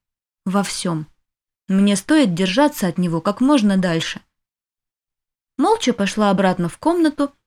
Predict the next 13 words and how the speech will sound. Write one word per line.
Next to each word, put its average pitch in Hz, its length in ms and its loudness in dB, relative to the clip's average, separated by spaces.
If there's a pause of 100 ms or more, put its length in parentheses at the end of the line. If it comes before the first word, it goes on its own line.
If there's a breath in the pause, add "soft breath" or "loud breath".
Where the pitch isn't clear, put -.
(180)
но 381 140 -4
меня 285 320 4
остановил 202 680 0
оклик. 165 460 -6 (1200)
"Делия, 180 680 2 (260)
ты 196 120 2
ведь 185 160 2
меня 190 260 4
слышала? 190 560 -2 (400)
В 165 140 -4
зал 170 340 4
сейчас 202 480 -2
же!" 147 220 -8